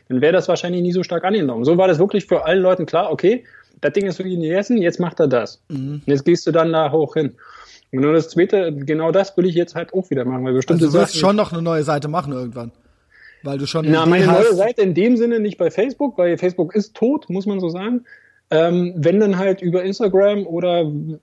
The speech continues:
Speaker 1: was auch immer das neue Kind jetzt sein wird. Also ich hab so Vermutung, dass V K, also
Speaker 2: Was
Speaker 1: diese
Speaker 2: heißt, was ist
Speaker 1: russische
Speaker 2: das? Ach so.
Speaker 1: Social Media Seite,
Speaker 2: Ja.
Speaker 1: dass die jetzt mehr und mehr, ähm, hochkommt,
Speaker 2: Ich hörte auch
Speaker 1: weil
Speaker 2: von
Speaker 1: ich
Speaker 2: Mainz.
Speaker 1: denke, was?
Speaker 2: Mainz.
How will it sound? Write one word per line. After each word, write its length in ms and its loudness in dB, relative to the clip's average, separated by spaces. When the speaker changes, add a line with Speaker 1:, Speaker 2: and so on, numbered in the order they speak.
Speaker 1:
was 160 2
auch 100 2
immer 140 0
das 160 2
neue 260 0
Kind 220 -2
jetzt 140 -2
sein 280 2
wird. 300 -8
Also 160 -10
ich 120 -2
hab 200 -2
so 500 4
Vermutung, 680 2
dass 200 0
V 240 0
K, 140 -10
also 160 -8
Speaker 2:
Was 180 -8
Speaker 1:
diese 20 -2
Speaker 2:
heißt, 100 2
was 120 0
ist 140 -4
Speaker 1:
russische 340 2
Speaker 2:
das? 120 -4
Ach 40 -6
so. 140 -2
Speaker 1:
Social 220 -4
Media 280 -2
Seite, 260 -2
Speaker 2:
Ja. 260 -6
Speaker 1:
dass 220 -2
die 180 2
jetzt 260 2
mehr 180 0
und 120 -2
mehr, 380 -2
ähm, 380 -4
hochkommt, 460 0
Speaker 2:
Ich 60 2
hörte 200 0
auch 80 -2
Speaker 1:
weil 120 4
Speaker 2:
von 80 2
Speaker 1:
ich 100 -4
Speaker 2:
Mainz. 540 -2
Speaker 1:
denke, 220 -2
was? 260 0
Speaker 2:
Mainz. 800 -2